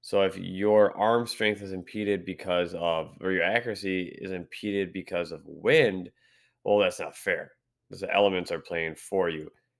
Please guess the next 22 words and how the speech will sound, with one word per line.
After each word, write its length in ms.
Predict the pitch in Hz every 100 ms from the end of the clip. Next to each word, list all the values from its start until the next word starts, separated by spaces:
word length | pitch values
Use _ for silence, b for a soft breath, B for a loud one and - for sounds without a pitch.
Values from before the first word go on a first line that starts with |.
| -
And 120 | 92
especially 380 | - 104 98 98
if 120 | 78
it's, 120 | 90
like, 200 | 95 85 - _ _ _ _ _ _ _ -
a 80 |
winter 440 | 117 110 139 139 113
team 300 | 101 107 90
like 300 | 87 147 185
the 100 | 123
Chicago 480 | - 95 87 87 82
Bears, 460 | 80 78 78 78 - _ _ _ _ _ _ _ _ - -
go 240 | 127 120
play 680 | 117 - 110 104 101 98 92 - _ _ _ _ _ _ _
a, 460 | 113 107 101 95 95
you 120 | 95
know, 260 | 95 92 95
a, 320 | 98 92 92 - _ B B B _ _ _ _ _ _ _ _ -
um, 480 | 107 98 95 87 90
hot 320 | - 123 139
weather 240 | 123 101
team 460 | 92 - 85 82 90